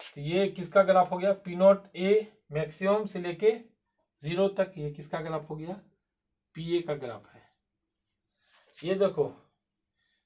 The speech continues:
maximum पीबी है, तो ये किसका graph हो गया बोलो?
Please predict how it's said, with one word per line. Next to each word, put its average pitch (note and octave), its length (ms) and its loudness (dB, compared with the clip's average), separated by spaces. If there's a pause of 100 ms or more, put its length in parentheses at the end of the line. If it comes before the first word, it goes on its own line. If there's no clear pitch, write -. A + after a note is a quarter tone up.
maximum D#3+ 480 -2
पीबी G3 360 -2
है, G3+ 140 2
तो G3 100 -12
ये E3 80 -10
किसका E3+ 280 -4
graph E3+ 300 -6
हो E3 40 -12
गया E3 120 -10
बोलो? F3 200 -10